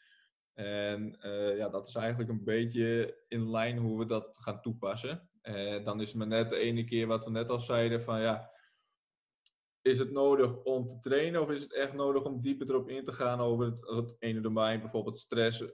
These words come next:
Eh, moeten we daar eerst dieper op in gaan kijken voordat we gaan, eh, trainen? Dus het is ook dan maar net hoe we zo'n sessie, eh, inzetten.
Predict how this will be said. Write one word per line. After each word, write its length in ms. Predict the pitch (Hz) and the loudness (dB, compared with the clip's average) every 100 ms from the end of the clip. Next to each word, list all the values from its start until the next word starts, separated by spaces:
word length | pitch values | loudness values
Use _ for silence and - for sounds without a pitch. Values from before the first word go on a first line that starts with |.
| - | -6
Eh, 220 | 110 107 | -4 -2
moeten 240 | 110 110 | -2 -2
we 60 | 117 | -2
daar 200 | 113 127 | 0 2
eerst 220 | 123 120 | 0 0
dieper 220 | 120 117 | -2 -2
op 120 | 117 | -4
in 140 | 110 120 | -4 -6
gaan 140 | 117 | -4
kijken 320 | 117 117 113 | -2 -2 -4
voordat 340 | - 110 113 110 | -4 -2 -2 -2
we 80 | - | -4
gaan, 300 | 110 110 104 | -4 -4 -6
eh, 220 | 104 107 104 | -4 -4 -6
trainen? 500 | - 104 104 101 120 _ _ _ _ | -8 -6 -6 -8 -14 _ _ _ _
Dus 160 | 98 | -16
het 100 | 110 | -10
is 120 | 107 113 | -4 -4
ook 160 | 117 | -4
dan 160 | 110 107 | -2 -2
maar 120 | 107 | -2
net 220 | 107 113 | -2 -2
hoe 160 | 113 107 | -2 -4
we 60 | |
zo'n 200 | 110 113 | -2 -4
sessie, 720 | 107 - 113 117 - 110 107 92 | -6 -4 -4 -4 -6 -4 -2 -2
eh, 300 | 104 104 95 | -4 -4 -6
inzetten. 640 | 117 120 127 127 143 160 | -6 -4 -2 -2 -2 -6